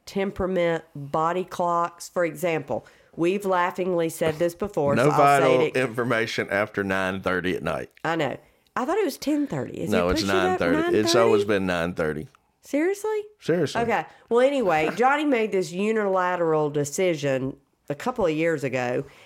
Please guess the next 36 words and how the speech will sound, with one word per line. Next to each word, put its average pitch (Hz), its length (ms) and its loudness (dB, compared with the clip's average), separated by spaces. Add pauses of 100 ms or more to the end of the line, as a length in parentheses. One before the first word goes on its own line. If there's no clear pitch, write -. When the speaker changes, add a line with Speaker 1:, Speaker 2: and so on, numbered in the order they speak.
(140)
Speaker 1:
and 196 160 0
he 190 120 2
just 185 240 -2
said 190 180 2
all 170 120 2
of 156 60 -4
a 156 40 0
sudden 151 340 -2
one 147 160 0
night, 135 340 -4
uh, 151 300 0 (200)
Speaker 2:
Well, 156 120 -4
I'm 139 380 -6
Speaker 1:
"From 196 160 0
Speaker 2:
brain 151 140 2
Speaker 1:
now 190 140 4
Speaker 2:
dead. 226 340 2
Speaker 1:
on," 175 600 2
Speaker 2:
I'm 147 260 2
brain 131 300 2
dead - 80 4
by 165 60 6
Speaker 1:
although, 214 380 4
Speaker 2:
nine 92 160 0
thirty. 214 180 2
Speaker 1:
no, 226 200 4
this 240 260 -2
is 311 140 0
the 269 160 -2
interesting 214 600 -2
thing, 220 360 0
though. 123 300 -4 (360)
You're 277 280 2
a 208 160 2
night 185 640 -2 (120)
owl. 160 400 -2